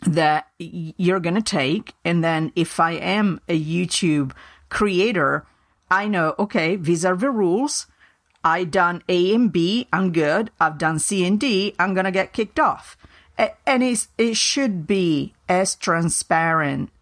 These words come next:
as it can be. I mean, I, I was thinking about it in terms of life. <laughs> And it's like, you know, like,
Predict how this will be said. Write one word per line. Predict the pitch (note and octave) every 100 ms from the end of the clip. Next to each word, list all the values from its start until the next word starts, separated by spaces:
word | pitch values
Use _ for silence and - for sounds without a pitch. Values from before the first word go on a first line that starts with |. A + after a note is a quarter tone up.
| _
as | D#3+ D#3 D3+ D3 C#3 - _ _
it | E3 E3
can | - D#3 D3+ D#3 E3+ F3+
be. | G3 G3+ - _ - - - -
I | F#3+
mean, | G3+ F3+ -
I, | G3 -
I | G#3+
was | A3 -
thinking | C#4+ D4+ C#4+
about | F#3 F#3 F#3+
it | F#3
in | F3+ F3
terms | D3+ F3 F3 E3
of | E3 D3+ C#3 - _ _
life. | E3+ E3+ D3+ C3+ - - _ _ _ -
<laughs> | D3+ - -
And | E3
it's | F3 F3
like, | D#3 D#3+ -
you | G3+
know, | F#3 D3+ - - -
like, | A3 G#3+